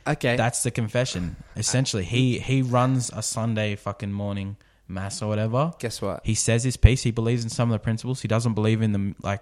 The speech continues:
Speaker 1: Uh-huh.
Speaker 2: God and overall and
Speaker 1: Okay.
Speaker 2: all that shit.
Speaker 1: Uh-huh.
Speaker 2: But he lies to everyone's face.
Speaker 1: Uh, guess what? I think he's t-,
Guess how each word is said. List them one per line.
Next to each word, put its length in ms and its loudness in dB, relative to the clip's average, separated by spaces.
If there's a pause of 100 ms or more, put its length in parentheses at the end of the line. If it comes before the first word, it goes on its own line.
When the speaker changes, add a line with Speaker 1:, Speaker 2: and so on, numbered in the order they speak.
Speaker 1:
Uh-huh. 200 -8
Speaker 2:
God 180 2
and 100 2
overall 460 0
and 160 -2
Speaker 1:
Okay. 120 -4
Speaker 2:
all 80 0
that 140 -2
shit. 400 -2 (100)
Speaker 1:
Uh-huh. 240 -6 (420)
Speaker 2:
But 120 4
he 120 6
lies 540 4
to 120 0
everyone's 420 0
face. 600 -6
Speaker 1:
Uh, 80 -8
guess 240 0
what? 280 -2 (680)
I 80 4
think 240 2
he's 320 0
t-, 180 -6